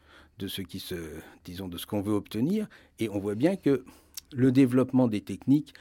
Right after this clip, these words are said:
et le développement de la productivité est celle du dix-huitième siècle. Mais, au tournant du dix-neuvième siècle,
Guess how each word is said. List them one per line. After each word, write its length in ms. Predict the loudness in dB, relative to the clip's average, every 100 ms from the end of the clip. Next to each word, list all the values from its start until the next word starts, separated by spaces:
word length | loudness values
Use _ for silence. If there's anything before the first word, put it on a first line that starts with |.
| -20 -6
et 80 | -4
le 120 | -2
développement 400 | 0 0 0 0
de 60 | -2
la 60 |
productivité 840 | -2 -4 -6 -8 -10 -8 -2 -2 -2 _ -8
est 100 | -6
celle 260 | -4 -4 -4
du 120 | -6
dix-huitième 520 | -8 -8 -8 -8 -8
siècle. 360 | -8 -10 -12 -16 -20 -20 -2
Mais, 400 | 8 10 10 6 _ _ _ _ _ _ _
au 100 | -2
tournant 440 | 0 2 6 6 6
du 140 | 2
dix-neuvième 540 | -6 -6 -6 -4 -4 -4
siècle, 420 | 0 -2 -2